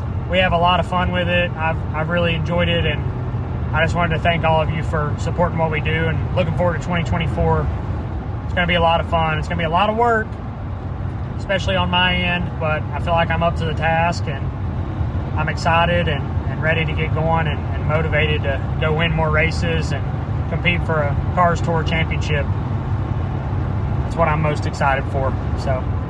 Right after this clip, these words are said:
thank you guys so much for tuning in to this episode of Huffman Racing Radio, this special edition of, uh,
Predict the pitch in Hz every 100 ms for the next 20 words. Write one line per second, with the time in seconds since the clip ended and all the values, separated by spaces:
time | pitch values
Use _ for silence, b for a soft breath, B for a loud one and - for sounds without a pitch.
0 | - - - - - - 208 233 208 214
1 | 214 214 208 208 208 185 - 202 196 190
2 | 190 170 170 180 190 185 - 180 175 175
3 | 156 180 175 170 180 - 170 175 175 180
4 | 175 165 - 247 247 220 180 160 180 -
5 | 185 175 - 175 165 160 160 160 156